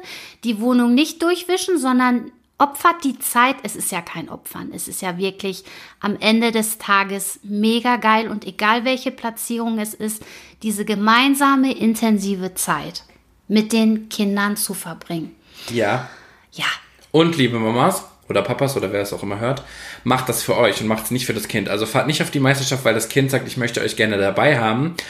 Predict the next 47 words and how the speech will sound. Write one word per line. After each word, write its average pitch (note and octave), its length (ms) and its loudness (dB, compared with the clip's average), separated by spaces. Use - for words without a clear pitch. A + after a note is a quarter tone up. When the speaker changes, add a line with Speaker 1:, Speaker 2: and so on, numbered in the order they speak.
Speaker 2:
sondern A2 280 0
es A2 100 -6
muss A2+ 160 -4
euer G2 320 0
eigener D3 500 2
Wille D#3 200 2
sein, A2 500 0
dass - 300 -2
ihr C3 160 4
mitbekommen A#2+ 600 0
möchtet, G#2 380 -4
was A2 200 -2
da G#2 140 0
abgeht G#2 420 -2
bei G2+ 260 2
eurem G2+ 300 -2
Kind. - 340 -4
Speaker 1:
Weil F3 160 4
das F#3+ 200 2
Marathon G#3 580 2
ist. - 400 -4
Speaker 2:
Und B2 160 2
man A#2 160 0
merkt G#2 260 0
es A#2+ 120 -4
dann G2+ 120 -4
auch, G#2 140 -6
das - 160 -6
Kind - 180 0
merkt G#2+ 220 0
es, A2 120 0
ob - 160 -2
man G#2+ 140 0
da G#2 160 4
ist, A2 160 0
weil G#2 100 2
das G#2 120 -2
Kind A2+ 200 0
das G#2+ 100 -4
unbedingt G#2 340 -4
will F3 140 4
oder C#3 140 2
ob A#2+ 60 0
man A2+ 120 -2
das A2 100 0
selber G2+ 220 -2
möchte. - 280 -10